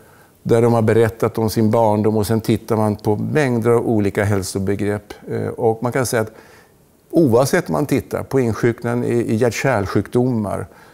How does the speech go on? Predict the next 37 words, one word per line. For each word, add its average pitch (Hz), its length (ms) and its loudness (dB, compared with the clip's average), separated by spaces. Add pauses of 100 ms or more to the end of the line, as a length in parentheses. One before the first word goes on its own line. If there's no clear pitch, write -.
(140)
eller 107 480 2
depression, 110 800 0 (440)
ja, 139 380 2
så 131 220 -2
är 120 180 4
det 110 180 2 (400)
en 113 260 0
överrisk 104 880 2
att - 160 -4
ha 101 200 0
en 101 120 0
dålig 98 320 2
barndom, 95 460 0
kan 104 100 -6
man 101 140 -6
säga. 95 300 -8 (1080)
Så 127 400 2
det 127 140 4
vi 127 120 2
kan 120 220 0
satsa 135 460 0
tidigt, 113 720 -4 (320)
om 107 140 0
vi 110 180 4
dessutom 110 380 0
har 110 100 2
effekt 175 400 -2
med 120 100 -4
det 101 80 0
vi 95 100 -4
satsar, 101 480 -6 (260)
så - 160 -8
kommer 113 360 -2
det 104 220 0
vara 98 160 0
till 104 140 -6
samhällsnytta. 107 800 -4